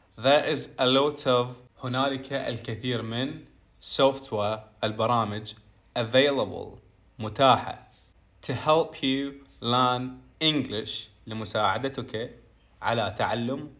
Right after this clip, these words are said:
اللغة الإنجليزية، on your computer، على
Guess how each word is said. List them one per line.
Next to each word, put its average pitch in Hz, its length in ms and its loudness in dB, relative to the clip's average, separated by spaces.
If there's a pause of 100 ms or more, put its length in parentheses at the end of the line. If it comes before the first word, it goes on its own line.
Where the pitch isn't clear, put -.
(120)
اللغة 113 240 -2
الإنجليزية، 107 880 -8 (720)
on 139 280 4 (420)
your 113 260 -4
computer، 113 640 -8 (300)
على 135 580 0